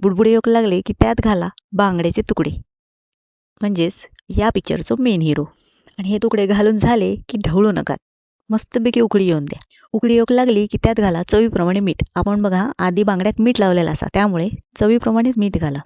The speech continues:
एकदम हलक्या हातान बांगडे वर खाली करून घ्या, जास्त ढवळू नका, नाही तर काटे आणि मासू वेगवेगळं होतलो. आता अशीच पाच सहा मिनिटं ही आमटी उकळू द्या. काय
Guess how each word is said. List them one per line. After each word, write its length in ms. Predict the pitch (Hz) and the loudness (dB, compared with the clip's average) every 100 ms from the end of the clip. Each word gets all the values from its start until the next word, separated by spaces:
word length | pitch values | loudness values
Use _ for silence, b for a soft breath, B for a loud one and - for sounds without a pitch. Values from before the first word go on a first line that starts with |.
| b - | b -6
एकदम 200 | 220 233 | -2 0
हलक्या 440 | 202 262 269 277 | 0 0 0 0
हातान 360 | 240 214 185 180 - _ _ _ | -2 -2 -4 -4 -8 _ _ _
बांगडे 440 | 214 196 208 170 190 - | -4 0 0 0 -2 0
वर 220 | 185 214 | 0 2
खाली 180 | 214 190 | 0 0
करून 260 | 175 165 165 | 0 0 -2
घ्या, 160 | 156 - _ _ | -6 -10 _ _
जास्त 240 | 175 165 208 | -6 -2 0
ढवळू 240 | 202 196 | 0 0
नका, 200 | 196 170 180 | -2 -4 -4
नाही 180 | 196 175 | -4 -4
तर 60 | - | -4
काटे 280 | 185 185 196 | -4 0 0
आणि 140 | 185 | 0
मासू 360 | 180 160 - 208 | -2 -4 -2 0
वेगवेगळं 400 | 202 190 180 180 | 2 2 2 2
होतलो. 340 | 151 147 165 - _ _ _ _ | 0 -2 -6 -10 _ _ _ _
आता 280 | 233 233 208 - | -8 -4 -6 -4
अशीच 360 | 226 - 208 - | -4 -2 -4 -4
पाच 220 | 208 185 - | -8 -6 -2
सहा 120 | 226 | 0
मिनिटं 320 | 233 226 185 | 0 0 -2
ही 220 | 170 226 | 0 0
आमटी 240 | 220 175 208 | 0 2 2
उकळू 340 | 202 175 170 156 | 2 0 -2 -4
द्या. 100 | 165 - _ _ _ - | -6 -10 _ _ _ -20
काय 120 | - | -12